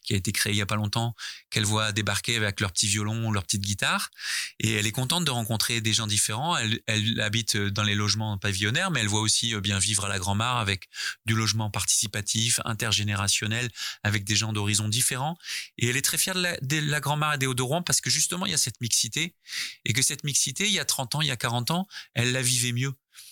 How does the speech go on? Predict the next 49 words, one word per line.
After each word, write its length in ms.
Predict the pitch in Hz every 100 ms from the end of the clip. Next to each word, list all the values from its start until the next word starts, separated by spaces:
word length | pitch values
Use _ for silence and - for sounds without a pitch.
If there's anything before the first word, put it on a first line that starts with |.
| - _
Et 60 | 117
elle 120 | 127
a 80 | 143
envie 320 | 156 180 226
aujourd'hui 380 | 165 147 139 147
de 80 | 135
montrer, 460 | 123 - 135 139
euh, 360 | 123 110 104 104
que 80 | -
notre 260 | 113 107 110
République, 480 | 104 - 113 175 117
eh 60 |
ben, 100 | 107
elle 100 | 104
s'est 140 | - 117
nourrie 300 | 143 160 127
de 100 | 104
ça. 300 | - 110 - _ - - - -
Et 100 | 117
que 220 | - 120 -
elle 160 | 175
aussi, 420 | 180 - - 190 -
parce 220 | 113 -
qu'elle 180 | - 117
est 80 | 113
plus 220 | - 113
âgée, 260 | 107 107 143
parce 200 | 139 -
qu'elle 120 | 107
a 60 |
vécu 260 | 104 104 117
d'autres 300 | 131 - 135
choses, 340 | - 131 160 160 -
elle 120 | 107
peut 160 | 131
apporter. 540 | 131 123 113 - 120 - - - -
Elle 100 | 107
peut 160 | 104 113
apporter 300 | 104 95 113
aux 80 | 110
plus 180 | -
jeunes, 280 | 110 101 120
elle 120 | 131
peut 140 | 104 107
apporter 320 | 95 98 110
aux 80 | 101
jeunes 180 | 101 101
mamans 360 | 117 120 139
aussi. 340 | 127 - 123